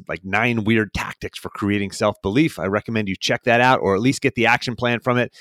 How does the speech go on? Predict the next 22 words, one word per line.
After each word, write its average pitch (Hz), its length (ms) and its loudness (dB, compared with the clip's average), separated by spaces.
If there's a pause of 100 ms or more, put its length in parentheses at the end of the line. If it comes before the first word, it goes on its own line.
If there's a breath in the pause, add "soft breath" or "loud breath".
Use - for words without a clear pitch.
(340 loud breath)
Again, 98 280 0
jim 104 140 -2
harshaw 101 300 -4
junior 101 240 -6
dot 90 180 0
com 107 220 0
slash - 420 -6
action. 98 540 0 (520 loud breath)
And 95 200 -4
there's 87 220 -4 (460)
nine 95 280 -4
different 92 240 -6
ways 90 200 -4
where 90 120 -10
you 82 80 -10
can 82 180 -12
create 80 600 -8 (260)
self-belief. - 1120 -10 (260)
Now, 78 260 -16
go 85 160 -4
from 90 180 -8
the, 82 160 -4